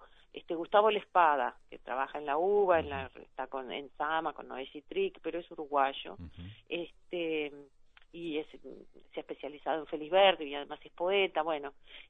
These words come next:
Speaker 1: él eligió, este, porque esta revista así in-, inadvertidamente salió muy, muy de poesía, ¿no?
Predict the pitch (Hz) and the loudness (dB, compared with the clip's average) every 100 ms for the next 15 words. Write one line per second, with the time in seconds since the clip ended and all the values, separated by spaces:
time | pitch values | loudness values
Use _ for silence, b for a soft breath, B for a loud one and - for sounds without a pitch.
0 | _ - 240 254 254 240 - 262 254 - | _ 0 2 0 -2 -6 0 4 4 2
1 | 196 180 - 196 208 202 233 - 254 226 | -2 -2 -4 -4 -4 -4 -4 0 2 2
2 | 247 - 233 233 214 - 180 - - 196 | 0 -2 -2 -2 -6 -6 -10 -12 -8 -4
3 | 196 196 208 208 - 254 240 240 240 240 | 0 4 4 4 2 2 4 2 0 0
4 | 196 202 208 247 226 202 269 247 233 190 | 2 2 2 0 -2 -4 -2 2 2 2
5 | 175 - 156 135 131 - 160 180 233 | -2 -6 -6 -4 -6 -10 -12 -10 -12